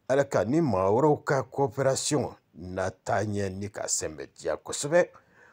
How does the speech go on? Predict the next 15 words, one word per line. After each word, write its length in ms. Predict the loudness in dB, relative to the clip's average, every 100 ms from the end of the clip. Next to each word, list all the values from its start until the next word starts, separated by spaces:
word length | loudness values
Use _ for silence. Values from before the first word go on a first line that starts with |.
| -20 _
O 100 | 0
la, 200 | 2 2 -4 _ _ _ _ _
ɛ, 220 | 4 4 4 -4
an 140 | -2
bɛ 380 | 2 4 4 4
Asimi 400 | 2 2 2 0
fo, 240 | 0 -6 -12 -16 _ -10
a 80 | -2
n'a 160 | 0
jɛɲɔgɔn 480 | 0 -4 0 2 2
bɛɛ 140 | 0 -2
fo. 220 | -2 -14 _ _ _ _ _ _
Ɛ, 440 | 0 2 4 4 4 _
Ablaye 280 | -2 0 0
Diop, 380 | 4 4 4 0